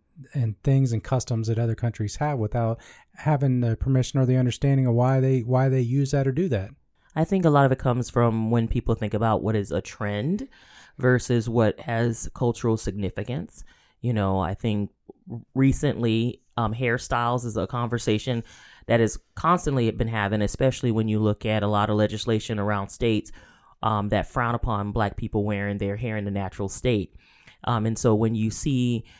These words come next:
Speaker 2: um, people of other ethnicities wearing what we would traditionally call protective styles like braids or dreadlocks or things of that nature, and it feels more trendy, and then it's more accepted mainstream than when, um, somebody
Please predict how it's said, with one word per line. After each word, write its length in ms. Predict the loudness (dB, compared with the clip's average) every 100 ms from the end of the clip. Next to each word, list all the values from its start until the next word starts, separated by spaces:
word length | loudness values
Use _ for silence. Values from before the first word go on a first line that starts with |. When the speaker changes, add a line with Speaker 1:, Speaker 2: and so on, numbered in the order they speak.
| -12
Speaker 2:
um, 180 | -4 -2
people 320 | -2 -2 0
of 100 | 0 2
other 460 | 2 4 4 4 2
ethnicities 880 | -2 0 -2 0 0 2 2 0
wearing 640 | 0 0 0 0 0 -2 0
what 220 | 2 2
we 120 | 0
would 120 | 0
traditionally 420 | 0 -2 -2 -2 -4
call 240 | -2 0
protective 460 | 0 0 -2 -2 -4
styles 560 | 0 2 4 2 0
like 200 | -2 -2
braids 480 | -2 0 2 0 0
or 140 | -2
dreadlocks 640 | -2 -2 0 0 -2 -2 -4
or 140 | -4 -4 -14 -20 -2
things 200 | 2 4
of 80 | 4
that 180 | 2
nature, 440 | 2 -2 0 0 0
and 360 | 0 -4 -4 -4
it 140 | -6
feels 300 | 0 2 2
more 320 | 2 2 2 0
trendy, 680 | -2 0 2 0 0 -2 -6 _ _ -14 -2
and 220 | 0 2
then 120 | 0
it's 180 | 0 0
more 160 | 2 2
accepted 520 | 0 0 2 2 0
mainstream 1000 | 0 0 -2 -4 -2 0 0 0 -2 -2
than 260 | -2 0
when, 460 | 0 0 0 -2 -4 -4
um, 180 | -4 -2
somebody 460 | -2 0 0 -2